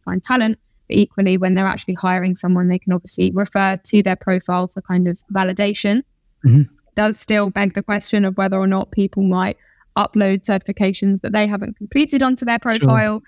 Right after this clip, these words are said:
Speaker 1: Um, so the other way, longer term, um, and we c-, can only do this with a couple of providers right now, is obviously through A P Is and integration,
Speaker 2: Yep.
Speaker 1: um, which means that their certifications are validated by that provider and hosted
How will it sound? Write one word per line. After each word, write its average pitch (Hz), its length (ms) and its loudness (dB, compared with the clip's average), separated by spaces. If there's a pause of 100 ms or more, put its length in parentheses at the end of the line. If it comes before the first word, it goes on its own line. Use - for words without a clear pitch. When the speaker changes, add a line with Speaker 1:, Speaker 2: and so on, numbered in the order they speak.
(340)
Speaker 1:
Um, 190 400 0
so 220 100 -2
the 202 100 2
other 202 180 0
way, 190 500 -4
longer 240 340 4
term, 202 560 0
um, 190 280 0
and 202 100 0
we 196 80 0
c-, - 300 -20 (100)
can 202 240 6
only 196 180 0
do 190 120 0
this 185 160 -2
with 185 100 -6
a 196 60 -2
couple 196 280 -4
of 185 80 -4
providers 185 400 -2
right 196 160 -4
now, 190 220 0
is 185 240 -4
obviously 196 280 -4
through 185 220 -2
A 185 100 0
P 190 120 -4
Is 180 320 -2
and 185 80 0
integration, 185 680 -2
Speaker 2:
Yep. 117 140 2 (180)
Speaker 1:
um, 190 400 0
which 185 180 0
means 185 300 0
that - 160 -4
their 185 120 0
certifications 180 840 -4 (160)
are 233 160 2
validated 180 580 -4
by 185 160 0
that - 160 -4
provider 180 560 -4
and 185 200 0
hosted 185 320 -4